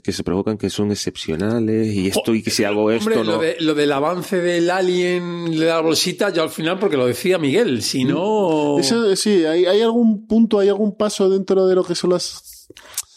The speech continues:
Speaker 3: las jornadas de, la jornada, la, las fases de mantenimiento,
Speaker 2: Sí.
Speaker 3: en lo de que son un poco opacos.
Speaker 2: Sí, el bookkeeping en este juego es un poco rarillo, que tienes que estar, te lo tienes que ju-, conocer bien.
Speaker 1: Te lo tienes que conocer,
Speaker 3: Mm.
Speaker 1: sí.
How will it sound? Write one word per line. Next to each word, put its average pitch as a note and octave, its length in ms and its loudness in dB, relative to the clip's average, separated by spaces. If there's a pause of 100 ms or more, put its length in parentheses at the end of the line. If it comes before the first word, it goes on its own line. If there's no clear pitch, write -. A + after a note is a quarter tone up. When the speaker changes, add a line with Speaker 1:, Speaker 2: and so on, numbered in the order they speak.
(280)
Speaker 3:
las D3+ 120 -2
jornadas E3+ 320 0
de, C3+ 160 2
la G#2+ 100 -6
jornada, G#2+ 260 -4
la, A2 280 -2
las A#2+ 120 -2
fases E3 280 -2
de D#3+ 80 2
mantenimiento, D#3 720 0
Speaker 2:
Sí. - 200 -10
Speaker 3:
en A#2 560 -2
lo D3 80 2
de C#3+ 100 0
que - 120 -10
son F3+ 100 0
un G3 100 0
poco G#3 220 -4
opacos. - 880 -6
Speaker 2:
Sí, C#3+ 400 -2
el C#3 260 -2
bookkeeping G#3+ 640 0
en G3 80 0
este F3+ 260 -4
juego F3+ 280 -2
es D#3 60 -2
un C#3+ 120 -4
poco D#3 540 2
rarillo, D3 1040 0
que C#3 120 0
tienes D3+ 200 -2
que D#3 80 -6
estar, E3 420 -4
te D3 120 -2
lo C#3 80 -4
tienes E3+ 180 -4
que F#3 80 -8
ju-, D3+ 340 -2
conocer B2+ 320 -2
bien. G2 300 -4
Speaker 1:
Te A2+ 120 -2
lo G2+ 60 0
tienes F#2 140 -4
que F2+ 80 -12
conocer, E2+ 240 -4
Speaker 3:
Mm. C3 120 2
Speaker 1:
sí. - 100 -2